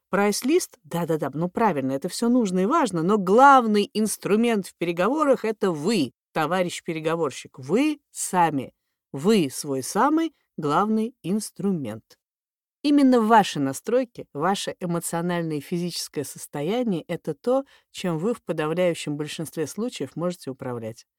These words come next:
Приходилось вам ездить с водителями, которые двигаются тупо по навигатору?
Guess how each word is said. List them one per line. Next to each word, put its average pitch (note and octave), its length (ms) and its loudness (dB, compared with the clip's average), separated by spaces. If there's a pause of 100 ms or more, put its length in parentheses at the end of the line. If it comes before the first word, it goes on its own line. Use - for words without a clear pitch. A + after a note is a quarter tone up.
(440)
Приходилось C#4+ 600 2
вам A3+ 160 2
ездить A3 340 0
с - 80 -8
водителями, F#3 560 -2
которые E3+ 340 -4
двигаются E3 500 -4
тупо F3+ 260 -6
по D#3+ 120 -6
навигатору? D#3+ 640 -4